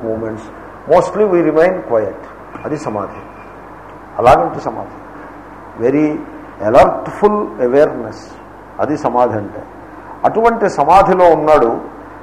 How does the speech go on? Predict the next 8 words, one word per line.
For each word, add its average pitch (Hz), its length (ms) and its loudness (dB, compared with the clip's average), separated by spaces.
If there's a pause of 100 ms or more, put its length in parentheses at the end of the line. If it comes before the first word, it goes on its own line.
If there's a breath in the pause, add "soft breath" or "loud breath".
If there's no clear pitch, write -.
స్థితప్రజ్ఞుడు, 151 960 0 (140)
అంటే 170 140 0
వివేక 185 520 2
ప్రజ్ఞ 160 280 -2
దృఢంగా 139 600 2
ఉన్నవాడు, 113 580 -2 (200)
స్థిరంగా 214 640 6
ఉన్నవాడు. 110 640 -2